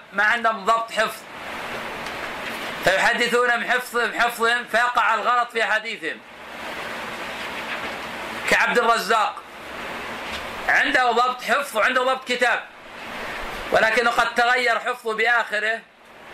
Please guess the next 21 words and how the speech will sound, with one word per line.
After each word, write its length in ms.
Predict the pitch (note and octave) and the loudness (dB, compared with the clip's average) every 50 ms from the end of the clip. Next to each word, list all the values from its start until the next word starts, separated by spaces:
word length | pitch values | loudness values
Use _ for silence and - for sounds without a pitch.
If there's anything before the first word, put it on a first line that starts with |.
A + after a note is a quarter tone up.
| - - - - - | -14 -12 -10 -4 0
فكان 300 | - F#3+ - B3 C4 B3+ | 0 4 4 4 4 4
يحدث 480 | A#3+ G#3 - A#3 A#3 B3 B3+ B3+ A3 F#3 | 4 2 4 4 2 2 2 0 0 0
من 120 | A3 G3+ | -2 2
حفظه 300 | F#3 A#3 B3 B3 C4 A#3 | 2 2 2 4 2 0
كثر 360 | G#3+ B3+ B3+ B3 A#3+ A#3 A#3 | 2 4 2 4 4 4 4
الغلط 300 | A3 G#3+ A#3 A#3+ A#3 - | 4 4 4 2 2 0
في 100 | - G#3 | -2 -4
حديثه. 380 | E3+ G3+ G#3 G3+ F#3+ - - G2+ F#2 - - - - - - - - - - - - - - - - - - - - - - - - - - - - - - - - - - - - - - - - - | -2 -2 0 0 -2 -4 -4 -10 -14 -14 -18 -18 -16 -16 -14 -12 -12 -10 -10 -10 -10 -10 -10 -10 -10 -10 -10 -10 -10 -10 -10 -10 -10 -10 -10 -10 -10 -8 -8 -8 -10 -10 -10 -10 -10 -10 -10 -10 -8 0
وذاك 320 | - F3+ G3 A3+ A#3 A#3 B3 | 2 4 4 4 4 4 4
يحيى 240 | B3 A#3 A#3+ B3 A#3 | 4 4 4 2 4
بن 60 | A#3 | 4
معين 360 | A#3 A3+ A3+ B3+ B3+ B3 A3 | 4 4 4 2 2 2 0
يقول: 240 | A3 G#3+ - A#3 A#3 | -2 -2 0 2 2
"أنا 140 | A#3+ A#3 A#3 | 2 2 2
ما 140 | C4 C4 | 0 0
أخذت 320 | B3+ - B3 C4 B3+ - B3 | 0 0 -2 -2 -4 -4 -6
إلا 140 | B3 B3 A#3 | -4 -4 -4
من 120 | A3+ A3+ | -4 -4
كتبه". 420 | - A#3 A#3 - G3 - A#2+ G#2 F2 - - - - - - - - - - - - - - - - - - - - - - - - - - - - - - - - - - - - | -4 -4 -4 -4 -4 -4 -4 -6 -6 -8 -14 -16 -14 -14 -12 -10 -10 -10 -10 -10 -10 -10 -10 -10 -10 -10 -10 -8 -8 -8 -8 -8 -8 -8 -8 -10 -10 -10 -8 -8 -8 -8 -8 -4 -2
ومن 200 | - F#3 G3+ G#3+ | 0 2 2 4
ذلك 420 | A#3 B3+ B3+ B3 A#3+ A#3+ A#3 - | 4 4 4 4 4 2 0 -2